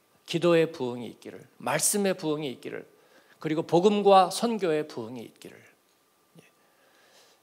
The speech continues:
삼백 교회 또 디아스포라의 영광 얘기할 때 성도들이 다 아멘 했지만 그러나 구체적으로 우리가 섬겨야 할 때는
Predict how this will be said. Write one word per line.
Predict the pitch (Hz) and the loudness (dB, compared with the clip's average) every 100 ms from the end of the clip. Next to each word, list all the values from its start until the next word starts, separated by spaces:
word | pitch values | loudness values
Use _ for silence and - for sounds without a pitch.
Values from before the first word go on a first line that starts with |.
| _ | _
삼백 | - - 196 190 190 | -12 -4 0 0 0
교회 | 160 139 135 131 131 - | 0 0 0 -2 -8 -18
또 | - 143 | -10 -10
디아스포라의 | - 170 202 - 185 175 175 143 | -2 0 0 0 2 4 4 2
영광 | 123 127 131 131 139 | -2 -2 -4 -4 -8
얘기할 | 127 131 123 | -6 -4 -4
때 | 123 | -6
성도들이 | 123 170 165 156 143 147 | -8 -8 -6 -6 -6 -4
다 | 156 156 | 0 0
아멘 | 165 156 | 0 -4
했지만 | 156 170 170 170 - - - _ _ | -8 -6 -4 -4 -10 -20 -20 _ _
그러나 | - 123 139 | -14 -8 -6
구체적으로 | 127 - - 226 208 202 202 | -4 -2 2 4 4 4 4
우리가 | 170 165 160 | 4 4 2
섬겨야 | 151 196 208 196 | 2 -4 0 2
할 | 170 156 | 2 0
때는 | 165 156 156 | -2 -2 -6